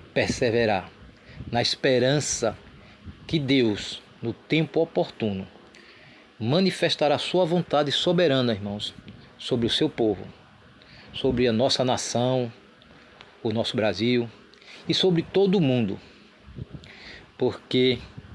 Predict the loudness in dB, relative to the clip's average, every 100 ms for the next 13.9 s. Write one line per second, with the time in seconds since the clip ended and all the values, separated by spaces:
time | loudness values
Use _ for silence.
0 | -20 -20 -16 -6 2 4 4 2 0 -6
1 | -20 -20 -20 -14 -12 -12 -6 -4 0 -2
2 | 0 0 0 0 2 2 2 -2 -8 -18
3 | -20 -20 -20 -8 -6 -4 0 2 4 4
4 | 2 0 -4 -12 -20 -20 -20 -20 -10 -6
5 | -6 -2 -2 0 0 -2 -2 -4 -6 -6
6 | -8 -8 -10 -16 -20 -20 -20 -20 -10 -2
7 | 2 2 2 0 -2 -2 -4 -4 -6 -4
8 | -4 -6 -10 -16 -18 -16 -8 -4 -2 -2
9 | -4 -2 -2 -4 -10 -16 -20 -20 -12 -6
10 | -6 -4 -4 -4 -4 -6 -10 -20 -20 -20
11 | -12 -4 -4 -2 -2 0 2 0 -4 -12
12 | -20 -20 -20 -12 -10 -6 -4 -2 -4 -4
13 | -10 -14 -18 -20 -20 -10 -4 -4 -6